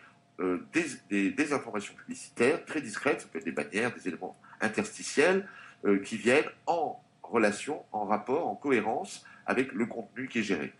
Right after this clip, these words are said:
Par exemple, si vous faites une application, euh, Minter qui concerne un, euh,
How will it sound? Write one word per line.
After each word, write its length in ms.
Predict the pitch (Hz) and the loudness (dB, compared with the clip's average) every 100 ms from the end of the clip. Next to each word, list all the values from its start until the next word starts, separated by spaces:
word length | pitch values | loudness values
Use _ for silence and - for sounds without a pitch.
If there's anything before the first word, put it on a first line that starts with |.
| - - - | -20 -20 -4
Par 100 | 85 | 0
exemple, 280 | 85 120 104 | 2 2 0
si 140 | - 120 | -6 -8
vous 120 | 117 | -4
faites 420 | - 120 113 - - - - 101 | 2 2 2 -6 -20 -20 -12 -2
une 140 | 101 | 0
application, 720 | 101 110 107 101 - 113 95 - _ _ - | 0 0 0 0 0 -4 -4 -12 _ _ -4
euh, 140 | 80 80 | -2 -2
Minter 420 | - - 101 98 | -8 2 4 4
qui 100 | - | -2
concerne 500 | - 95 - 110 104 78 | -12 -10 0 4 4 2
un, 240 | 76 71 - - - 82 | 0 0 -6 -20 -6 0
euh, 760 | 82 80 76 71 71 73 73 | 4 6 6 2 0 -2 -4